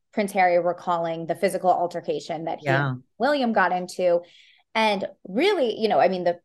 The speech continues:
Speaker 1: the physical altercation in and of itself was shocking, but really it was the aftermath that stood out to me, that, you know, Harry had him get out and they have this whole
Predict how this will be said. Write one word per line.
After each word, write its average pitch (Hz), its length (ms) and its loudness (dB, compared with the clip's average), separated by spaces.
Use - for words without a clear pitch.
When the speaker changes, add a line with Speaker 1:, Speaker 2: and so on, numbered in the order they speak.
Speaker 1:
the 196 100 -4
physical 240 320 0
altercation 170 600 0
in 175 160 -4
and 160 160 -2
of 139 100 -4
itself 156 480 -2
was 160 180 -6
shocking, 240 520 -2
but 214 240 2
really 392 340 4
it - 100 -2
was 190 180 0
the 185 160 0
aftermath 190 720 -4
that 180 140 -4
stood 196 240 -2
out - 220 -2
to 190 100 -10
me, 165 160 -4
that, 165 260 2
you 196 100 -2
know, 175 160 6
Harry 202 580 2
had 180 180 -4
him 160 160 -4
get 156 160 2
out 285 480 4
and 156 200 -2
they 190 100 6
have 175 220 0
this 170 140 -4
whole 156 420 -2